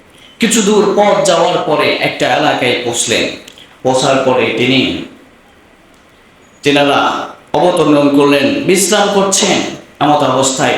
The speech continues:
ওই এলাকার মধ্য থেকে একজন দাসী তাদের কাছে দৌড়ে দৌড়ে আসলো।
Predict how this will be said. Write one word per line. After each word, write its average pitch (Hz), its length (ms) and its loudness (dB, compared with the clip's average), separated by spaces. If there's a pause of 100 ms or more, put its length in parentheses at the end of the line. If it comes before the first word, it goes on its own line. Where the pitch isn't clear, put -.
ওই 139 100 2
এলাকার 135 560 0
মধ্য 131 220 -2
থেকে - 280 -4
একজন 139 420 0
দাসী 147 640 0 (280)
তাদের 160 240 0 (100)
কাছে 147 200 0
দৌড়ে 147 380 0
দৌড়ে 120 360 -2
আসলো। 95 500 -2